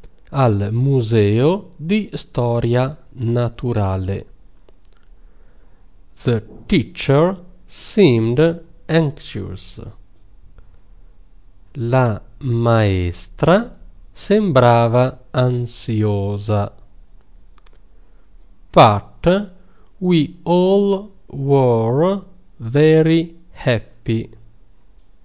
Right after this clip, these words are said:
Ma noi eravamo tutti molto contenti.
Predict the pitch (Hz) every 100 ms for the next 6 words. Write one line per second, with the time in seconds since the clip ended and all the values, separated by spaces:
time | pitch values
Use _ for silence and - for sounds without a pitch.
0 | - - - - - - - - - -
1 | 120 131 131 104 110 107 120 110 95 101
2 | 151 240 - - - - - 135 123 147
3 | 151 107 113 98 95 92 123 208 269 -
4 | - - - - - - - 104 - -
5 | 202 220 220 - 165 151 135 135 131 -
6 | 151 147 143 - 147 131 127 - 117 107
7 | 104 101 101 - 107